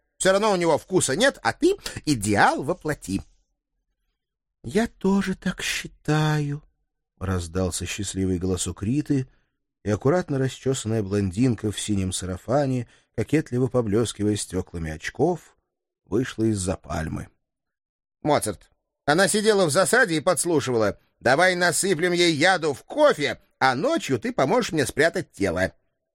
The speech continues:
Я чуть было не ответил «да», потому что Рита, безмятежно скользнув мимо Сильвии и придвинув себе стул, быстро поцеловала меня в другую щёку.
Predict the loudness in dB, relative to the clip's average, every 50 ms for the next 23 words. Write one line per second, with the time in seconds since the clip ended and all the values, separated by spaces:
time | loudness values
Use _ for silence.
0 | _ _ _ _ _ _ _ _ _ _ _ _ _ _ _ -4 -2 -2 -2 0
1 | -2 -6 -4 -2 0 0 2 2 2 0 0 0 0 0 0 0 0 0 0 0
2 | 2 2 2 2 -2 -6 _ _ _ _ _ _ -10 -6 -2 -2 -2 -2 -4 -4
3 | -4 -2 -2 -2 -4 -4 -6 -8 -6 -2 -2 -2 0 2 2 2 2 0 -2 -2
4 | -2 -2 -2 0 0 0 0 0 0 0 0 0 0 -2 -2 0 2 2 2 4
5 | 4 4 4 2 2 -2 _ _ _ -4 -2 0 2 0 2 2 2 2 4 2
6 | 2 0 0 -2 0 2 2 2 2 0 -4 0 2 4 4 4 4 2 -4 _
7 | _ _ _ -6 0 2 2 2 0 -2 -4 -6 -4 -4 -6 -6 -4 -2 -2 0
8 | 2 2 2 2 2 2 2 2 0 -2 -2 -4 -4 -4 -4 -2 2 2 4 4
9 | 4 2 -2 -6 -10 -10 -10 -10 -12 -12 _ -16 -18 -18